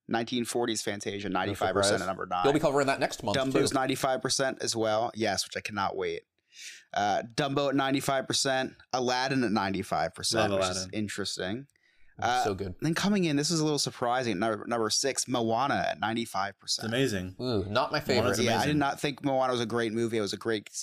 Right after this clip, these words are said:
Speaker 1: uh, soundtrack, though. I love
Speaker 2: I
Speaker 1: Moana. It's
Speaker 2: agree
Speaker 1: one of my favorite.
Speaker 2: entirely.
Speaker 1: Yeah,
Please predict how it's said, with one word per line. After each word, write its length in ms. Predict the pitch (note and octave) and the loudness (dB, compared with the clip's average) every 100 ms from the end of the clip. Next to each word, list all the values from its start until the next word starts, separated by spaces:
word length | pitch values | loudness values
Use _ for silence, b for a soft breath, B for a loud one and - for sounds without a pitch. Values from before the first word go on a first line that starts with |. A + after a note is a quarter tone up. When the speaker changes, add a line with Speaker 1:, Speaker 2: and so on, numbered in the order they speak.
| G#2+ | 0
Speaker 1:
uh, 140 | F#2+ | 2
soundtrack, 640 | F#2 G2+ G2 G#2+ - G1+ - | 2 0 0 -2 -2 -4 -4
though. 80 | - | -2
I 220 | - C#3+ | 0 2
love 280 | D3+ B2 A2+ | 2 0 2
Speaker 2:
I 40 | A#2+ | 2
Speaker 1:
Moana. 80 | |
It's 80 | B2+ | 4
Speaker 2:
agree 180 | B2 B2 | 2 2
Speaker 1:
one 100 | G#2+ | 2
of 60 | G#2+ | 0
my 40 | |
favorite. 220 | A#2+ A2 A2 | 0 2 4
Speaker 2:
entirely. 180 | G2+ A2 | 4 2
Speaker 1:
Yeah, 140 | G#2+ | 0